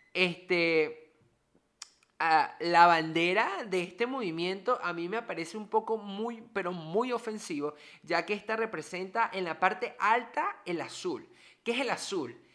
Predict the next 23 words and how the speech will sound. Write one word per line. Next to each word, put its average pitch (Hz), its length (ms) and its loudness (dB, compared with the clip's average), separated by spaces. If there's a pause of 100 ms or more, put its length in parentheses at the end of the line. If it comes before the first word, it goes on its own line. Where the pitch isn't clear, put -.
(160)
A 147 100 0
los 139 160 -8
niños. 165 340 -6 (440)
Entonces, 180 580 0
en 165 80 -4
la 156 160 -6
parte 233 280 0
baja 196 360 0
representa 190 540 -8
a - 20 -8
las 156 160 -14
niñas. 135 400 -10
Entonces, 185 480 -6
en 180 220 -8
el 254 120 -6
medio 147 380 -4
de 156 100 -2
la 170 140 -4
bandera, 170 580 -6 (1080)
quieren 277 420 -4
representar 175 1080 -4 (200)
esto 202 500 0
como 165 640 0